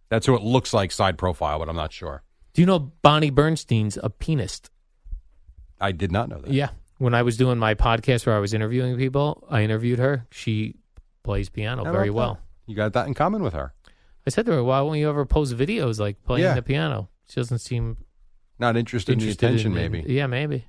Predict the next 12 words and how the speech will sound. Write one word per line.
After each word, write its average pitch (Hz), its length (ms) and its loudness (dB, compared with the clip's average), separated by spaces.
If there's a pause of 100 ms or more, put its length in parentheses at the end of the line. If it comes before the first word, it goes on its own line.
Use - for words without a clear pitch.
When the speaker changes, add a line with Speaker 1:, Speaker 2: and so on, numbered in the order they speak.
(160)
Speaker 1:
Remember 180 160 2
when 214 120 0
she 165 140 -4
came 117 240 -2
in 117 80 0
and 117 80 -2
did 107 120 -2
the 101 40 -4
show? 98 360 -4 (1600)
Speaker 2:
No. 127 300 0 (560)
Speaker 1:
You 135 80 -2
don't 190 100 2